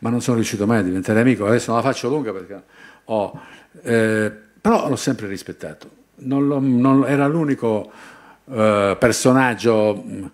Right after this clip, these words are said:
shakespeariano dentro la mafia. Tutti gli altri, per carità. Guardate Michele Greco, dichiarazione che fa al maxi processo. Cose da, da, ecco. L'unico personaggio che io, e che ha creato, e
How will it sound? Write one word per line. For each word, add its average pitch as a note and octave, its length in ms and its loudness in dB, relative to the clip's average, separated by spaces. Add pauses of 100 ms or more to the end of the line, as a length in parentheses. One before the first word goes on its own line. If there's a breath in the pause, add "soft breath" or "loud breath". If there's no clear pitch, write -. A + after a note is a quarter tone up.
shakespeariano G#2 1160 -6 (920 soft breath)
dentro G#2 260 -8
la F#2+ 100 -6
mafia. E2 380 -16 (720)
Tutti B2 280 -8
gli A2+ 100 0
altri, G2 340 -2
per G2+ 200 0
carità. D2+ 480 -12 (420)
Guardate F#2+ 360 -6
Michele F#2 340 -4
Greco, F2+ 400 -8 (340 loud breath)
dichiarazione G2 540 -8
che E2 100 -8
fa - 160 -12
al E2 100 -12
maxi E2+ 300 -16
processo. E2 520 -14 (480 loud breath)
Cose G#2+ 320 -4
da, D#2 240 -16
da, D#2+ 140 -18 (380 soft breath)
ecco. - 500 -14 (360 soft breath)
L'unico F#3+ 460 0
personaggio C3 520 2
che G#2 60 -2
io, A#2+ 140 2
e D#3+ 200 0
che F3+ 240 4
ha C#3+ 200 -2 (100)
creato, C#3+ 840 -2 (340)
e - 140 -18